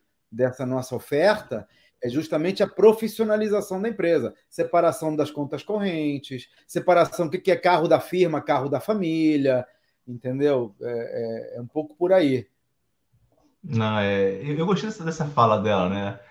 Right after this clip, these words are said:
Speaker 2: Ela fala que não tem problema em ter uma empresa familiar, o que tem problema é ter uma empresa que não é profissional. Acho que isso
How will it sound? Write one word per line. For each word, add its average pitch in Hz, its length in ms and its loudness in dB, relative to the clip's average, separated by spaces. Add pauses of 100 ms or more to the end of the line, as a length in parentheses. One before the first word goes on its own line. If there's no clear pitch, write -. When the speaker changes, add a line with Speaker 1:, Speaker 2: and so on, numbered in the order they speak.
(220)
Speaker 2:
Ela 101 200 -4
fala 104 180 -6
que - 120 -6
não 110 120 -2
tem 123 180 -4
problema 113 320 -2
em 117 60 -2
ter 117 80 -2
uma 110 60 0
empresa 107 220 -4
familiar, 98 520 0
o 143 140 -6
que - 80 -16
tem 120 120 -2
problema 110 340 -4
é 123 40 -8
ter 131 80 -10
uma 123 100 -2
empresa 110 300 -6
que 117 100 -6
não 107 140 -4
é 107 40 -6
profissional. 95 680 -10
Acho - 180 -20
que 101 220 -8
isso 110 480 -8